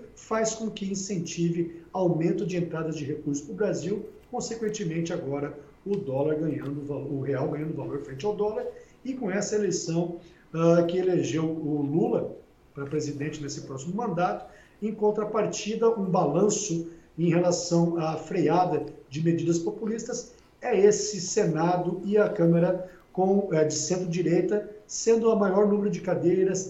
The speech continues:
desde a redemocratização do Brasil até agora. Portanto, o mercado comprou, eh, e-, essa ideia desse contrapeso e aí o real vem ganhando valor frente ao pe-, ao,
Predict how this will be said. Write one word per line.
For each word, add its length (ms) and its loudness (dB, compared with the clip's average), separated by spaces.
desde 380 2
a 160 -4
redemocratização 1080 2
do 80 -2
Brasil 520 -2
até 260 -4
agora. 380 -2
Portanto, 460 -4
o 80 -2
mercado 680 2
comprou, 800 4
eh, 400 2
e-, 260 0
essa 280 2
ideia 400 4
desse 320 -2
contrapeso 800 2
e 80 -2
aí 420 0
o 120 -8
real 400 0
vem 180 2
ganhando 400 0
valor 280 -4
frente 260 -8
ao 60 -8
pe-, 400 -4
ao, 340 -8